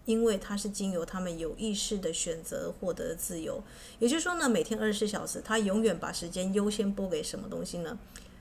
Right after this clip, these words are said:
拨给觉醒这件事情。你不管是静坐、跳舞，或者是，呃，去写作，或者是去看书，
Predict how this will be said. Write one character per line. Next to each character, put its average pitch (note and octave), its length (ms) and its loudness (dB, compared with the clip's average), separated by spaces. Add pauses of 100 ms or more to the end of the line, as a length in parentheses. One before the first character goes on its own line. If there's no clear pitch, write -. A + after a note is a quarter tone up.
(600)
拨 B3+ 180 10
给 - 280 2
觉 E3+ 260 0
醒 - 260 -2
这 E3 140 -2
件 D#3 100 -4
事 - 160 -2
情。 - 220 -6 (540)
你 G3+ 100 2
不 D4+ 100 2
管 A#3+ 160 6
是 A3+ 100 2
静 A#3 240 4
坐、 G#3 360 2 (160)
跳 G3+ 260 0
舞， D#3+ 180 -2 (180)
或 A3+ 100 6
者 F3 100 0
是， F3 280 0
呃， D#3+ 180 -4
去 - 160 -6
写 - 240 0
作， - 420 2
或 A#3 100 6
者 G#3 140 0
是 - 240 0
去 - 140 -6
看 G3+ 240 -2
书， A3+ 320 0